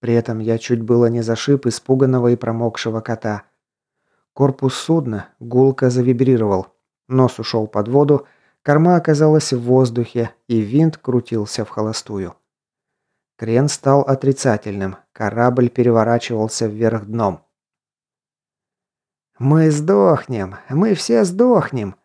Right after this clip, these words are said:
с безумной улыбкой вдруг заорал проснувшийся Китиль,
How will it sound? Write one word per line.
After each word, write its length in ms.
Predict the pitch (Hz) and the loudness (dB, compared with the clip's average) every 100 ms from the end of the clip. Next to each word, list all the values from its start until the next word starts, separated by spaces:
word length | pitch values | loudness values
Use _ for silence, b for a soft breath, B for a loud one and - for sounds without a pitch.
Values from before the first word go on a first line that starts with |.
| _ | _
с 100 | 120 | -6
безумной 520 | 113 113 127 120 107 | -4 0 0 0 -2
улыбкой 480 | 110 127 170 - 98 | -2 0 -2 -2 -4
вдруг 280 | 95 147 156 | 0 0 2
заорал 440 | 139 143 143 160 | 2 4 4 2
проснувшийся 800 | 156 139 - 147 147 - 135 139 | 2 0 0 0 -2 -2 0 0
Китиль, 520 | 135 139 - 165 120 | 0 -4 0 0 0